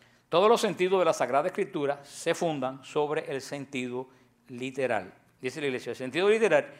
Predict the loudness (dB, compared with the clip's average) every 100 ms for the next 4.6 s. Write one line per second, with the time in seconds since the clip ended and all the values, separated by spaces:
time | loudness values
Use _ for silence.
0 | -20 -20 -12 -8 -4 -4 -4 -8 -8 -2
1 | -2 0 -2 -4 -12 -14 -20 -6 -4 -2
2 | -4 -2 4 4 2 0 2 2 -2 -18
3 | _ _ _ -8 -4 -2 2 4 4 2
4 | -2 -6 0 2 2 0